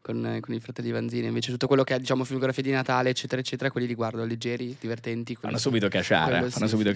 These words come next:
Speaker 1: sì,
Speaker 2: cacciare.
Speaker 1: sì, sì.
Speaker 2: Però diciamo, per chi ci ascol-, i pochi che ci ascoltano
Speaker 1: Esatto.
Speaker 2: non sanno cos'è Will, eh, oggi leggevo una, una tua frase, ehm,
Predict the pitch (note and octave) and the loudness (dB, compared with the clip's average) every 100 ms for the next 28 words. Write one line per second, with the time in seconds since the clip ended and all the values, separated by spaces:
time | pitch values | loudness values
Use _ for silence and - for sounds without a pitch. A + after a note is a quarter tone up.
0 | G2+ - - - - - B3+ G3 E3 D4 | 2 -2 -4 -8 -16 4 6 8 10 12
1 | C4+ E3 E3 F3+ F#3 F3 F#3 D#3+ G#3 G3 | 12 10 6 4 4 4 6 8 10 8
2 | F3+ - D3+ F#3 D3+ C3 - D3+ D3+ C#3+ | 6 4 6 8 8 8 8 10 12 12
3 | C3 D3 C3+ E3 C#3+ D3 A2 G#2+ A2+ A#2 | 10 8 10 8 10 8 6 4 2 0
4 | - - - C3 C3+ E3 D3 B2+ B2+ B2 | -6 -6 2 6 8 8 8 6 4 4
5 | A#2 A#2 A#2 A#2+ A#2 D3 B2 A2 F2 F#2 | 2 2 0 0 2 2 2 0 0 0
6 | B2+ G#3 C#4+ C#4+ E2 F#2+ F#2+ F#2+ G2 F#2+ | -2 -6 -12 -12 -10 -8 -8 -8 -8 -10